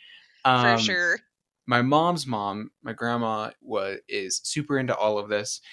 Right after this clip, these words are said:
Speaker 2: She did my whole chart the day I was born, um, and then
Speaker 1: Aw.
Speaker 2: told me about it when I was very little and provided me with candy, um, to
Speaker 1: <laughs>
Speaker 2: sit l-, and listen very nicely. Um, and then,
Speaker 1: That's
Speaker 2: uh,
Speaker 1: gonna be
Speaker 2: my
Speaker 1: me.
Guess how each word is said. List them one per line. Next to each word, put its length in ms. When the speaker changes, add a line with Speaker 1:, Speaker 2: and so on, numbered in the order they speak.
Speaker 2:
She 500
did 160
my 140
whole 200
chart 460
the 120
day 320
I 80
was 220
born, 420
um, 300
and 240
then 120
Speaker 1:
Aw. 160
Speaker 2:
told 300
me 180
about 320
it 200
when 180
I 80
was 220
very 380
little 460
and 100
provided 400
me 120
with 200
candy, 640
um, 440
to 140
Speaker 1:
<laughs> 40
Speaker 2:
sit 340
l-, 220
and 240
listen 360
very 260
nicely. 580
Um, 640
and 180
then, 460
Speaker 1:
That's 180
Speaker 2:
uh, 40
Speaker 1:
gonna 120
be 100
Speaker 2:
my 120
Speaker 1:
me. 260